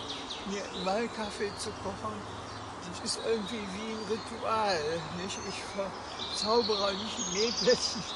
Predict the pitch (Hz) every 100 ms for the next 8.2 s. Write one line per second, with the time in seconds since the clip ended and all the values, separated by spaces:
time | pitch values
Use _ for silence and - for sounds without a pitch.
0 | - 403 - - - - - - - -
1 | - 214 196 - - - 175 - - -
2 | 226 - 285 247 - - 196 - 214 214
3 | 208 214 233 - 208 202 - 196 - 208
4 | 202 208 214 175 214 208 190 185 220 208
5 | 180 214 185 - 220 254 214 214 214 208
6 | 208 214 - - - - - 180 247 208
7 | 180 180 180 180 - - - - - -
8 | 160 160